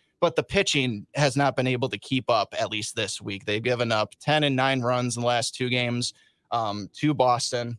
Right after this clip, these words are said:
So far, only three tonight. We'll see how that goes. Griffin Jack's on the mound right now.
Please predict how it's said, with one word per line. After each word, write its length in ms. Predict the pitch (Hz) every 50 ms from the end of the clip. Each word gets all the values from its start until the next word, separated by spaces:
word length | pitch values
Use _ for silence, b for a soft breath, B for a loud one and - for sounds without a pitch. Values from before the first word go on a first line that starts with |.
| _ _
So 180 | - - 139 123
far, 200 | - 131 127 127
only 180 | 127 127 127
three 240 | 123 - - 127 120
tonight. 400 | 117 113 110 107 110 110 104 - _
We'll 80 | - 110
see 160 | - - 123
how 200 | 120 117 110 110
that 180 | 113 110 107 -
goes. 320 | 117 113 110 110 110 -
Griffin 260 | - 110 110 - 107
Jack's 320 | 101 113 110 104 101 - 117
on 140 | 107 107
the 40 | 107
mound 300 | 104 104 101 98 98 104
right 220 | 104 104 98 92 85
now. 340 | 101 95 90 85 76 80